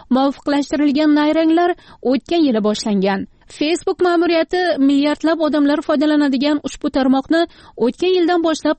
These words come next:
qattiq nazorat ostiga oldi. O'shanda kompaniya Rossiya agentlari ushbu ijtimoiy tarmoq orqali har xil chalg'ituvchi xabarlar tarqatganini va shu yo'l bilan aqshning ikki ming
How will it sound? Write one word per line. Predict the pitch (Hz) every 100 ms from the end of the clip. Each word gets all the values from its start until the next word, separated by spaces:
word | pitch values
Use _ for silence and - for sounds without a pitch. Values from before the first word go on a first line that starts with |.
| -
qattiq | 269 254 247 -
nazorat | 285 302 320 320 302
ostiga | - 220 190
oldi. | 190 190 196 - - - 254
O'shanda | 277 277 269 285
kompaniya | 262 - 311 330 311 247 226
Rossiya | 226 - 339
agentlari | 294 311 302 302 349 349 - - 233
ushbu | - 359 370
ijtimoiy | - 349 349 370
tarmoq | 349 320 320
orqali | 349 349 339 339
har | - 320 330
xil | 359 311
chalg'ituvchi | 349 320 269 285 - -
xabarlar | 277 285 269 277
tarqatganini | 294 - - - 302 294 208 180 - -
va | 226 220
shu | - 254
yo'l | 339 311
bilan | 330 359 339 - - 233
aqshning | 277 - - 381 339
ikki | - 330
ming | 392